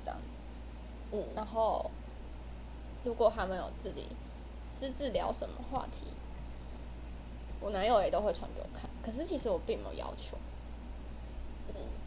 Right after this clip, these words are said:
Speaker 1: 但我男友都是其实会主动，而且他也没有，不，他也不介意我看他的手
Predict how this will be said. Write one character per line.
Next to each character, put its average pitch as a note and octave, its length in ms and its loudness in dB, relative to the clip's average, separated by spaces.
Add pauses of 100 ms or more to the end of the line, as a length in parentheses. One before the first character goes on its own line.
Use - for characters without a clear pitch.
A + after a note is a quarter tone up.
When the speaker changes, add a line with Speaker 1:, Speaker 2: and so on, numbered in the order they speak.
(100)
Speaker 1:
但 F4 120 6
我 A#3+ 60 6
男 F3 100 2
友 F3 120 4
都 F3+ 80 6
是 G#3 200 -2
其 F#3 180 -4
实 - 100 -4
会 G3+ 140 4
主 - 160 -6 (120)
动， - 160 6
而 G3+ 60 2
且 A#3 240 2
他 B3 140 4
也 F#3+ 80 8
没 F#3+ 120 2
有， E3+ 200 2 (680)
不， - 80 -2 (200)
他 F4 180 6
也 C4 120 12
不 G3+ 100 -2
介 G#3 180 2
意 G3+ 60 4
我 F#3+ 80 0
看 G3+ 160 -2
他 E3+ 80 0
的 - 40 -2
手 - 140 0